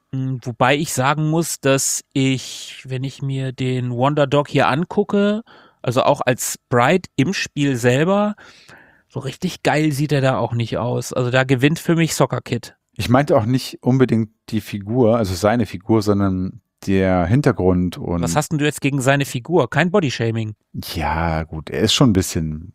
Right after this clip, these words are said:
Speaker 2: naja.
Speaker 1: <laughs>
Speaker 2: Der Himmel und so, der Baum, die Blumen.
Speaker 1: Hm? Ja, das sieht nicht schlecht aus.
Speaker 2: Und es wird ja auch hier schon zum wiederholten Male gelobt, was es für ein tolles Spiel, beziehungsweise für eine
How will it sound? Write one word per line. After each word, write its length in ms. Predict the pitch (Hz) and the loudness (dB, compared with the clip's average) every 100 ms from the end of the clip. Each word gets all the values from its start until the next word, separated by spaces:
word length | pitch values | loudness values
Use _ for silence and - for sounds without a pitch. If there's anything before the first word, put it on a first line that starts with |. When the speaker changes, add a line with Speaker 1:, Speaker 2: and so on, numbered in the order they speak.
| - | -6
Speaker 2:
naja. 320 | 90 78 - _ - - 143 - | -2 -2 -6 _ -18 -6 -2 0
Speaker 1:
<laughs> 340 | - - 208 - 185 - _ | 0 0 -2 0 -2 -2 _
Speaker 2:
Der 80 | 113 | -2
Himmel 300 | 127 190 104 | 2 2 0
und 180 | 92 85 | -2 -6
so, 260 | 87 80 | -6 -6
der 140 | 78 85 | -4 -2
Baum, 460 | 92 110 117 117 | 4 4 4 -2
die 80 | 90 | -6
Blumen. 480 | 78 113 123 123 120 | -4 0 0 -2 -6
Speaker 1:
Hm? 220 | 135 165 359 | -6 -6 -6
Ja, 140 | 294 190 | -4 -4
das 100 | - | -4
sieht 160 | - | -8
nicht 80 | 247 | -6
schlecht 220 | - 359 - | -6 -8 -6
aus. 280 | 113 110 _ - - | -8 -10 _ -20 -12
Speaker 2:
Und 160 | - 92 | -6 -4
es 100 | - | -2
wird 140 | 127 | 2
ja 80 | 151 | 4
auch 140 | 98 - _ - | 2 -2 _ -20
hier 220 | - 117 | -4 -2
schon 180 | - 113 | 0 -4
zum 400 | - 110 107 107 | 0 0 0 -2
wiederholten 520 | 98 107 107 165 - | 0 2 4 2 0
Male 260 | 131 123 123 | 2 4 4
gelobt, 600 | 110 95 123 240 - - | 2 4 4 2 -4 -12
was 160 | 120 - | -10 -10
es 120 | 110 | -8
für 100 | - | -8
ein 80 | 101 | -6
tolles 320 | - 131 131 | -2 0 0
Spiel, 340 | - 110 175 185 | -2 -2 -2 -2
beziehungsweise 640 | 101 - 113 - 101 101 | -6 -6 -6 -6 -4 -4
für 160 | - 98 | -4 -4
eine 220 | 95 | -4